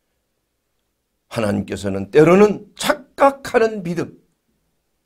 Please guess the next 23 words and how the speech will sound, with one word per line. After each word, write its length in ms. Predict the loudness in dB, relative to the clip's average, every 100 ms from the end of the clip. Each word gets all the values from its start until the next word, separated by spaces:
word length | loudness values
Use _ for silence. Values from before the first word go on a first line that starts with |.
| _ _ _ _ 2
"내가 320 | 4 6 4
너를 320 | 4 2 0
도무지 360 | -4 -2 -2 0
모르노라." 560 | 0 0 0 0 -2 -8 _ _ _ _ _ _ _ _ _ -2
이러한 400 | 0 4 2 2
경우도 420 | -6 -6 -6 -8
많이 340 | -10 -10 -10
있다는 520 | -10 -12 -8 -6 -6 -10
것이에요. 640 | -10 -10 -10 -10 -10 -12 _ _ _ 2
"이 340 | 4 4 0
불법을 800 | -2 -2 -4 0 0 2 -4 -4
행한 320 | -4 -2 -4 -4
자여, 560 | -4 -4 -6 -6 -10 _ _ _ _ -2
내가 300 | 0 0 0
너를 340 | -2 -4 -8
도무지 360 | -8 -8 -6 -6
모른다." 560 | -4 0 2 4 2
그랬어요. 400 | 0 -12 -18 -20 -20 _ _ _ _ _ _ _ _
그 160 | -4
사람은 400 | 0 0 0 -2
구원의 380 | -4 -4 -2 -2
확신이 400 | -2 -4 -8 -10
있었습니다. 540 | -10 -10 -12 -18 -20